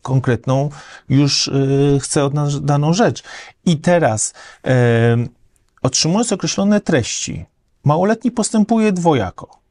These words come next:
Pierwsza rzecz to jest taki, że dostaje na przykład określone treści pornograficzne, wysyłane z określonego konta. Jedna część osób, e, tych małoletnich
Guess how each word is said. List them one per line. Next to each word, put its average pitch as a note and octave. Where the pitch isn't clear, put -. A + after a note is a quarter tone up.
Pierwsza F#3
rzecz B2
to -
jest -
taki, A#2
że A2
dostaje E3+
na E3+
przykład C3+
określone C#3
treści -
pornograficzne, B2
wysyłane B2+
z A#2
określonego A#2
konta. -
Jedna C3
część B2+
osób, -
e, G#2+
tych A2+
małoletnich A2+